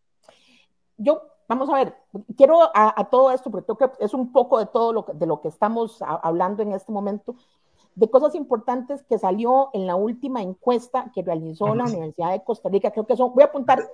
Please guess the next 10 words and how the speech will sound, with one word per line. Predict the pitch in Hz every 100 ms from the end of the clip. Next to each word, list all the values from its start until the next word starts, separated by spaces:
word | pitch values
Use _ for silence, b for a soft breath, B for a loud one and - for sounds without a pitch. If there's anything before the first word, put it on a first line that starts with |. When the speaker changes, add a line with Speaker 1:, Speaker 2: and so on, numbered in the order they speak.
| -
Speaker 1:
tres, | - 156
Speaker 2:
La | 156
Speaker 1:
cuatro |
Speaker 2:
semana | 160 185 202
Speaker 1:
cosas. | -
Speaker 2:
pasada. | 165 143 127 - _ _ _ _ _ -
Speaker 1:
Exacto, | 220 233 220 -
o |
sea, | 233 190
tres, | 330